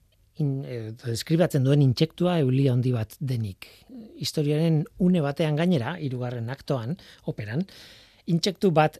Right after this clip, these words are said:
hegan azaltzen da, zizta egiten die bi pertsonaiari, bi aizpa gaizto hori, <laughs> eta haietako bat itxu geratzen da ziztadaren ondorioz. Euli batek ez du horrelakorik egiten, ez? Handia izan da ere,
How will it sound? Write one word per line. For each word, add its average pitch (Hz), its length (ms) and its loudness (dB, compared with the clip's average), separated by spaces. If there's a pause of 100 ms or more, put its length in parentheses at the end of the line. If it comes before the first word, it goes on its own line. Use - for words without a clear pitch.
hegan 139 380 -2
azaltzen 127 420 -2
da, 139 220 0 (320)
zizta - 480 -2
egiten 123 360 -2
die 123 200 0
bi 139 160 -2
pertsonaiari, 117 760 -2 (200)
bi 117 160 -4
aizpa 113 320 -6
gaizto 107 400 -12
hori, 135 200 -8 (480)
<laughs> - 520 -6
eta 139 160 0
haietako 165 480 0
bat 165 320 -2 (180)
itxu 180 440 0 (440)
geratzen 135 560 0
da 123 140 -2
ziztadaren 110 880 -6
ondorioz. 107 540 -8 (800)
Euli 131 160 0
batek 113 300 -8
ez 104 80 -8
du 131 100 -4
horrelakorik 107 480 -8
egiten, 101 380 -8
ez? - 340 -14
Handia 123 540 -4
izan 117 260 -4
da 110 140 -4
ere, 147 220 -4